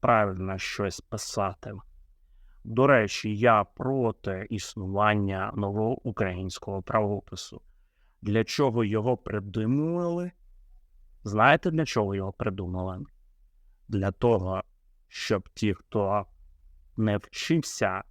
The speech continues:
казали неправильно. Ось для чого придумали новий український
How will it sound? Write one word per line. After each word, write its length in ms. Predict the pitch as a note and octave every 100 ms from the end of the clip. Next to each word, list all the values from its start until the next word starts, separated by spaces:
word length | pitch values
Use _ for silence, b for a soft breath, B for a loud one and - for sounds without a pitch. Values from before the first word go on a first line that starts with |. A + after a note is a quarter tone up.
| - - - - - _ - _
казали 580 | - A2+ G#2 G#2+ G#2 F#2+
неправильно. 1080 | G2 A#2 A2 B2 A#2+ G#2 F#2+ F#2 F2+ F2+ F#2 - _ _ - _ _ -
Ось 320 | C3 A2+ -
для 240 | G#2 G#2+
чого 520 | - - G#2 F2+ G2 G2+
придумали 640 | G#2 F#2+ G2 G#2+ G#2 G#2
новий 320 | G2+ G2 G#2
український 800 | A2 G2+ G2 E2+ F2 - - F#3+